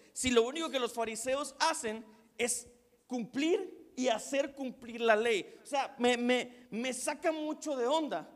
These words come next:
Entonces, esto me hace entender que el evangelio, los principios que Jesús está estipulando, no tienen que ver con normas a seguir y no seguir. Es mucho más profundo que eso. No tiene que ver con el hecho de cosas que sí,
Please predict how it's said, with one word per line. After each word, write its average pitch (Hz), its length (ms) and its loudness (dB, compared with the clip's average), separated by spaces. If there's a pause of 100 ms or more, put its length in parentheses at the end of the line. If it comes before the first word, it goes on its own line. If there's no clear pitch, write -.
(180)
Entonces, - 360 -6
esto - 180 -2
me 349 140 0
hace 330 200 -2
entender 254 1040 -2
que 240 80 2
el 262 100 2
evangelio, 294 1000 -2 (260)
los 269 280 0
principios 320 840 -2
que 269 140 -8
Jesús 226 260 -8
está 240 140 -10
estipulando, 226 760 -2 (220)
no 277 180 2
tienen 302 320 0
que 262 140 2
ver 254 240 4
con 240 260 0
normas 302 560 4 (280)
a 233 120 0
seguir 233 380 2
y 277 80 2
no 277 120 -4
seguir. 190 540 -8 (300)
Es - 120 -6
mucho 311 280 -4
más 277 420 -6
profundo 233 640 -8
que 208 180 -4
eso. 185 260 -10 (460)
No 226 120 2
tiene 311 260 0
que 240 140 2
ver 269 580 4
con 220 160 0
el 220 80 2
hecho 240 180 2
de 254 120 0
cosas 269 280 0
que 226 140 -2
sí, 330 540 2